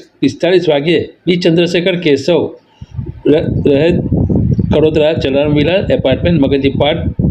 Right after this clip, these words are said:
પોતાની દુકાન બંધ કરી મોટરસાયકલ નંબર જી જે ઓગણીસ એ એસ બ્યાસી આડત્રીસ પર લઈ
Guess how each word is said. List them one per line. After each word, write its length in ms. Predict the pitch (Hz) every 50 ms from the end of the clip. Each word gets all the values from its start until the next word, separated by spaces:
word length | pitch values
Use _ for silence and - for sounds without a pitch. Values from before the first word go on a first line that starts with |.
| - - - - - - - - -
પોતાની 360 | - 156 160 202 202 208 226
દુકાન 340 | 214 170 151 160 175 180 185 160
બંધ 260 | 143 147 147 160 147 151
કરી 260 | 175 185 190 143 - - - - -
મોટરસાયકલ 460 | 139 139 135 147 - 156 143 170 180 170
નંબર 260 | 156 160 170 165 143 127
જી 120 | 135 139 139
જે 140 | 139 160 180 -
ઓગણીસ 300 | 147 135 135 151 156 - - 170 160
એ 20 | 156 - -
એસ 180 | 160 170 165 - 143
બ્યાસી 380 | 139 135 131 127 120 - - 131
આડત્રીસ 420 | - - 135 123 123 - 151 139 - - - -
પર 180 | 180 185 151 110 87 - _ _ _ _ _ _ _ -
લઈ 200 | 131 147 160